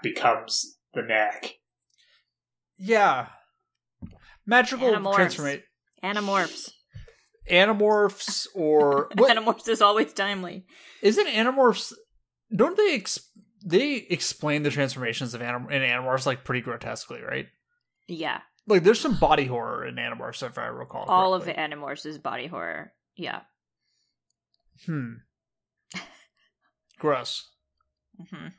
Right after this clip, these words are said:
Speaker 2: But, like, don't, don't they, like, describe, like, bones scraping together and shit? Or am I imagining something else?
Speaker 3: No, I think you're probably right.
Speaker 2: Okay. Uh,
Speaker 3: I mean,
Speaker 2: internet
Speaker 3: I haven't
Speaker 2: tell
Speaker 3: read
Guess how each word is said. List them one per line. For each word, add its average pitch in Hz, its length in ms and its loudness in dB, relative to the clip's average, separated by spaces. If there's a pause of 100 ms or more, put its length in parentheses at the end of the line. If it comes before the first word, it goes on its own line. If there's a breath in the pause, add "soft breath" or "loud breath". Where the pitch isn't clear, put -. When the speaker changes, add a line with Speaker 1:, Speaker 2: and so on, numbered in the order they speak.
(220 soft breath)
Speaker 2:
But, 214 100 6
like, 196 320 2
don't, 208 300 0
don't 240 160 0
they, 427 120 2
like, 277 240 -4
describe, 151 520 -2
like, 131 320 -4
bones 139 420 -6
scraping 165 400 -4
together 170 260 -4
and 160 100 -10
shit? 185 280 -4
Or 180 80 -2
am 156 80 -2
I 185 100 2
imagining 147 380 -2
something 120 220 -12
else? - 280 -20 (360)
Speaker 3:
No, 202 160 -4
I 185 80 -4
think 185 200 -10
you're 175 80 -10
probably - 400 -12
right. - 240 -12 (280)
Speaker 2:
Okay. 131 140 -14 (680 soft breath)
Uh, - 40 -8
Speaker 3:
I 135 160 0
mean, - 100 -6
Speaker 2:
internet 160 160 0
Speaker 3:
I - 40 2
haven't 160 140 0
Speaker 2:
tell 151 200 2
Speaker 3:
read - 40 -6